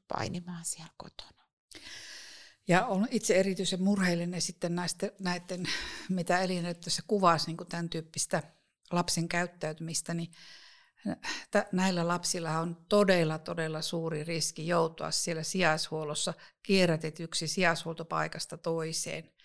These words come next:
Speaker 2: koska sitten se sijaishuoltopaikka ei myöskään ehkä kestä sitä lapsen oirehdintaa
Speaker 1: Mm.
Speaker 2: ja, ja käyttäytymistä ja on kauhean vaativa ja haasteellinen.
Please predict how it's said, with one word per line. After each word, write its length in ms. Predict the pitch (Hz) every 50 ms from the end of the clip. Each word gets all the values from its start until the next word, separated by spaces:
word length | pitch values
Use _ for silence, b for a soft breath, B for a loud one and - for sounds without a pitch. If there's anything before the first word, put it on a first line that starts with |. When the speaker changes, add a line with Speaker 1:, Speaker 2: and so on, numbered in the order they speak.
| B B B B B B B B
Speaker 2:
koska 300 | - 185 - - - 165
sitten 300 | - 175 175 - - 165
se 100 | 151 170
sijaishuoltopaikka 960 | 165 - 208 202 185 175 - - 160 160 - - - 170 160 160 - - 165
ei 200 | 165 165 160 165
myöskään 480 | 175 208 233 226 202 - - - - -
ehkä 240 | - - - - 147
kestä 340 | - - 156 - - - 156
sitä 400 | - - - 160 - 151 143 143
lapsen 320 | 143 - - - 156 156 165 B B B B B B B B B B -
oirehdintaa 720 | 160 151 160 156 151 - 160 170 170 160 165 - 165 160 156
Speaker 1:
Mm. 60 | 156
Speaker 2:
ja, 200 | 160 156 156 165
ja 180 | 165 160 156 156
käyttäytymistä 880 | - 156 151 151 151 - - 156 156 - 170 165 165 - - - - 160
ja 140 | 160 160
on 120 | 165 165 160
kauhean 460 | 165 170 160 156 151 165 170 165 165
vaativa 400 | 165 160 160 165 - 170 165 160
ja 100 | 160 156
haasteellinen. 720 | 151 170 170 170 - - - - 170 165 170 160 156 160